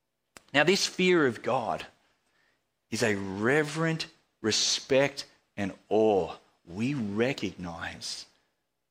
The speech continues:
that there is distinct differences between us and God. We are sinful. He is holy. We are limited. He is finite, worthy of worship.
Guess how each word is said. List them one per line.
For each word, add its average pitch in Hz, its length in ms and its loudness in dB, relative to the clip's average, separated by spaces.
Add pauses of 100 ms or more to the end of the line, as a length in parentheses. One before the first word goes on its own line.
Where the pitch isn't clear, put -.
(160)
that 104 160 -2
there 123 220 4
is 101 140 2
distinct - 840 -2
differences 104 720 -2
between 101 400 -6
us 104 260 0
and 98 160 -8
God. 90 400 -8 (1500)
We 98 100 -2
are 101 120 2
sinful. 85 560 -10
He 98 240 -4
is 101 120 0
holy. 92 460 -8 (680)
We 101 240 0
are 107 40 4
limited. 98 500 -2
He 98 320 -2
is 104 100 0
finite, 95 760 -6 (540)
worthy 113 440 4
of 104 160 0
worship. 104 520 0